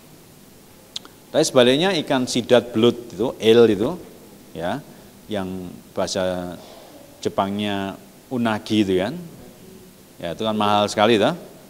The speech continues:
karena proteinnya bagus, tinggi. Itu kalau hidup di darat, kalau bertelur di laut, ya turun ke laut, bertelur kemudian anak-anaknya diajak ke darat untuk hidup,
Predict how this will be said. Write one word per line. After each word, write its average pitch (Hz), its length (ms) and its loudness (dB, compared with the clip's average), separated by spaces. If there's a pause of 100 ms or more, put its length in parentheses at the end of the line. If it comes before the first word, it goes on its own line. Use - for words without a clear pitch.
(120)
karena 101 80 -6
proteinnya 95 560 -4
bagus, 90 400 -6
tinggi. 90 400 -8 (400)
Itu 151 320 -4
kalau 110 320 0
hidup 98 400 -4
di 95 160 -10
darat, 90 400 -6 (240)
kalau 92 240 -2
bertelur 107 400 0
di 98 260 -8 (920)
laut, 107 320 4 (320)
ya 80 320 -12
turun 98 240 -2
ke 92 100 -6
laut, 101 540 2
bertelur 117 320 4
kemudian 98 400 -2
anak-anaknya 90 480 -6
diajak 82 400 -6
ke 92 120 -4 (440)
darat 90 400 -4
untuk 87 240 -10
hidup, 85 240 -10